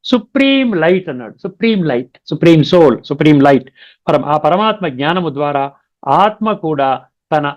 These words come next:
అసలు స్వరూపాన్ని గుర్తిస్తుంది. ఆత్మ విదో విధు అని చాలా కీలకమైన పదం అండి.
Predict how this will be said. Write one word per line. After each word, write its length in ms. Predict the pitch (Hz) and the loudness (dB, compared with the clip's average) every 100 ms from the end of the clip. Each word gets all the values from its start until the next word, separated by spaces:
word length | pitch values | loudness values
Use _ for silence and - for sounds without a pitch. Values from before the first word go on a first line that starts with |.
| _ | _
అసలు 380 | 143 - 226 226 | -6 0 0 0
స్వరూపాన్ని 760 | 214 170 143 147 139 143 135 135 | -2 -4 -2 -2 -2 -2 -2 -4
గుర్తిస్తుంది. 1300 | 127 - 139 123 - - 117 117 131 120 113 104 - _ _ _ - | -4 -4 -6 -6 -8 -6 -4 2 4 6 4 -2 -12 _ _ _ -2
ఆత్మ 400 | 151 214 214 233 | 0 0 0 -2
విదో 280 | 196 190 214 | 0 2 2
విధు 220 | 185 170 | 0 -2
అని 240 | 175 180 175 | -6 -8 -6
చాలా 180 | 147 160 | -4 -4
కీలకమైన 540 | 165 196 208 185 156 139 | -2 0 0 -2 -4 -4
పదం 260 | 143 139 | -2 -2
అండి. 360 | 143 175 240 | 0 -2 -4